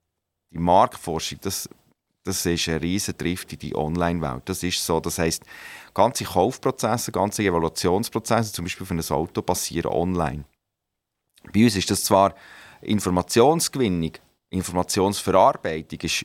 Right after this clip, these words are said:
heute auch von den Menschen viel mehr online. Aber das, was eben Meinungsbildung ist und das, was nachher zum Beispiel uns dazu veranlasst,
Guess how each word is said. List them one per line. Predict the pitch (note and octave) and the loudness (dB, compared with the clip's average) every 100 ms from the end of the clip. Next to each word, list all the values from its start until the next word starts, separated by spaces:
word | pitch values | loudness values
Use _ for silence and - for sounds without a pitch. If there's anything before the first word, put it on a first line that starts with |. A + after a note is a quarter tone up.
| - F2+ | -6 -6
heute | F#2 - | -4 0
auch | - F2 | 2 2
von | F2 A#2 | 0 0
den | A2 | 2
Menschen | G#2 G#2+ - G2 | 2 0 -2 -2
viel | G2 F#2 | -2 0
mehr | F#2 F#2+ - | 0 0 0
online. | F2 A2+ A2 G#2+ B2+ B2+ - _ _ _ | 0 0 0 2 -2 -4 -12 _ _ _
Aber | F#2 F2 | -4 2
das, | G#2+ - | 4 4
was | G2 | 4
eben | F#2+ F2+ | 4 2
Meinungsbildung | F2+ F#2+ G2 - - G2 A2 B2+ A#2 | 2 2 0 -4 0 2 2 0 -2
ist | G#2+ A2 - | 0 0 -4
und | F2 | -2
das, | F2+ F#2+ | 0 2
was | F2+ | 2
nachher | F2 F2+ F#2 F2 | 2 2 0 0
zum | - E2 | -4 -6
Beispiel | F#2 - F#2 | -4 0 0
uns | F#2 - | 0 -6
dazu | - - F2+ | -10 -6 -4
veranlasst, | F#2 F2 D#2+ F#2 G2 F#2+ - | -2 2 4 6 4 4 -2